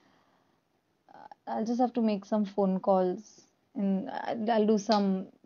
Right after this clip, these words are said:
police station case. मतलब, I've had, I've had experiences <laughs> like this in the past. So, उनको police station की notice आएगी, तब, uh, we'll get it.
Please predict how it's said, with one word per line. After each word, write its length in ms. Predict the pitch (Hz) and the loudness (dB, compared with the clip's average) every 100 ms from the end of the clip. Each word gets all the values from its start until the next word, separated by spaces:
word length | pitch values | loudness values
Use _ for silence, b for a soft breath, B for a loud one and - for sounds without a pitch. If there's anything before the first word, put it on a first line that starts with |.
| - | -4
police 240 | 196 196 | 0 0
station 420 | - 190 196 190 | -2 -4 -2 -4
case. 260 | 190 190 185 | -2 -6 -4
मतलब, 340 | 208 202 196 - b b b - | -2 -2 -2 -6 b b b 4
I've 160 | 214 | 6
had, 500 | 220 220 233 254 202 - | 10 12 12 10 6 6
I've 240 | 226 226 | 10 12
had 180 | 214 208 | 10 8
experiences 460 | 202 214 196 196 196 | 4 0 2 2 0
<laughs> 40 | |
like 120 | 202 | 2
this 180 | 208 208 | 4 4
in 80 | 208 | 4
the 80 | 208 | 2
past. 400 | 208 202 254 - _ _ | 4 4 2 -6 _ _
So, 160 | - 214 | 2 6
उनको 300 | 214 208 226 | 6 6 4
police 240 | 220 226 | 6 2
station 360 | 226 247 226 247 | 4 4 6 6
की 100 | 247 | 8
notice 320 | 233 226 254 | 8 6 8
आएगी, 400 | 269 233 233 359 - _ _ _ _ | 8 8 6 0 -4 _ _ _ _
तब, 340 | 220 214 190 | 8 10 8
uh, 680 | 208 202 190 190 - - 240 - - _ _ _ _ | 8 8 6 2 -6 -14 -14 -14 -20 _ _ _ _
we'll 200 | 220 196 | -6 -4
get 180 | 185 196 | 0 0
it. 140 | 185 | 0